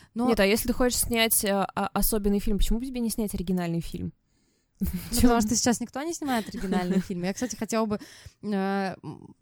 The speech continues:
Speaker 1: посвятить этому разговору какой-нибудь из наших с тобой выпусков, потому что количество ремейков меня сначала напрягало, потом пугало, а теперь я просто даже уже не знаю, что с этим делать.
Speaker 2: <laughs>
Speaker 1: Я написала моему знакомому философу, есть ли у него какое-то, у него,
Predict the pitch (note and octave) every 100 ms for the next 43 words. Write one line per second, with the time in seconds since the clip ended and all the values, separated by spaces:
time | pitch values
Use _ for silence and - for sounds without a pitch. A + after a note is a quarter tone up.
0 | - - - - - G#3+ A#3 G#3 G3+ G3
1 | F#3 F3+ G3 F#3+ F#3 F3+ F3+ - _ G3
2 | G#3+ G3 F3+ F3+ G3+ F#3+ - F#3 G3 F#3
3 | - - - A3+ - _ - F#3 F#3 -
4 | - F#3 F3+ F3+ - - - G#3+ G3+ G3
5 | G3+ F#3+ G3+ C4+ A3+ G3+ F#3 G3 F#3+ -
6 | F#3 G3+ F#3 F3+ F3 G3 - F3+ G3+ D4+
7 | C#4+ G3+ G3 - G3 G3 C4 A3+ - F#3
8 | G#3+ G3+ G3+ F3+ G3+ F#3 F#3+ G3+ G3 F#3
9 | F3 F3+ F#3 F#3+ F3+ E3 - - - G3
10 | F3 D#3 E3 F3 F3 E3 F#3 F3+ F3+ -
11 | - G3 G#3 G3 F#3+ F3+ G3 G3 F#3 -
12 | G3+ G3 D4 C#4 - G#3+ F#3 F3+ F3 -
13 | - - - _ - F#3+ F3 F#3+ F#3 F#3
14 | - F#3 - F#3 F3+ G3 F#3+